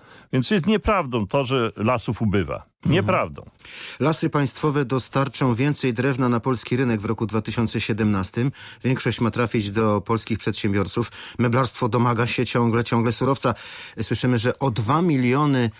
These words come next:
Speaker 2: metrów sześciennych więcej niż w roku dwa tysiące szesnastym. Dla laika może się to wygląd-, może to wydawać się jakąś strasznie astronomiczną liczbą tych metrów sześciennych drewna.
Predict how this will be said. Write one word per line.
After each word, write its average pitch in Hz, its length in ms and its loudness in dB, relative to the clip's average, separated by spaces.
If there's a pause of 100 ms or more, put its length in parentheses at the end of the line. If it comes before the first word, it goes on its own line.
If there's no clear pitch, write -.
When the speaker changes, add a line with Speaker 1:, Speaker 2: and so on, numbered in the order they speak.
(140)
Speaker 2:
metrów 135 420 0
sześciennych 123 680 0
więcej 139 360 0
niż 120 160 2
w 113 40 -4
roku 127 180 -2
dwa 117 140 0
tysiące 123 380 -2
szesnastym. 110 460 -2 (280)
Dla 117 340 2
laika 117 380 2
może 110 200 2
się 113 140 -4
to 117 80 0
wygląd-, 113 540 0
może 123 260 2
to 123 140 0
wydawać 113 340 0
się - 140 0
jakąś 120 360 -2
strasznie - 400 -2
astronomiczną 143 840 0 (400)
liczbą 117 380 2
tych 110 160 0
metrów 101 340 0
sześciennych 90 560 -4
drewna. 85 460 -8